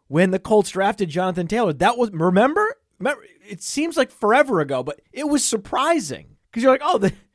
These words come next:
they have Marlon Mack. What are they doing?" <laughs> Remember that? Crazy.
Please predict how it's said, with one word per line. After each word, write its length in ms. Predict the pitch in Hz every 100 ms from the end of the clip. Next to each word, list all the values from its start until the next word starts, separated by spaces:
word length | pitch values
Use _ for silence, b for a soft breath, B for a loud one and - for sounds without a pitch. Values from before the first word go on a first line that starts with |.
| _
they 80 | -
have 120 | -
Marlon 400 | 170 196 233 254
Mack. 320 | 262 311 233 220
What 100 | 202
are 40 |
they 160 | 277 202
doing?" 720 | - 190 415 440 131 98 _ _
<laughs> 180 | - -
Remember 340 | 240 262 349 392 -
that? 500 | 339 - - _ _ _ _
Crazy. 580 | - 466 - 226 -